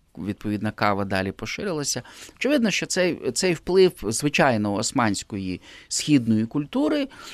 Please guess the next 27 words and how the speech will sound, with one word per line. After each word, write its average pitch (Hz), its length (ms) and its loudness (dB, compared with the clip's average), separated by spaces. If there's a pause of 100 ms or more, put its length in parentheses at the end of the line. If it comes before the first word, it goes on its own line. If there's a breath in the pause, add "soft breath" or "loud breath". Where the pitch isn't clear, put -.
(160 loud breath)
от, 190 460 0
ну, 190 180 2
і 196 140 4
Крим, 226 420 4
най-, 160 140 0
очевидно, 175 500 0
був 156 200 -2
найбільшим 143 540 2
транс-, 98 340 -6
найближчим 135 560 2
для 98 120 -4
Гетьманщини 117 560 -6
транслятором 107 640 -6
цієї 98 260 -4
моди. - 240 -6 (420 loud breath)
Чай 254 180 4
був 202 320 2
більш 190 220 2
ексклюзивним 101 680 -2
напоєм. 92 400 -6
Його 151 260 -2
везли 139 340 -2
сюди 113 340 -4
з - 80 -4
Китаю 101 600 -6 (640 loud breath)
через 135 400 -2
Росію. 160 640 -4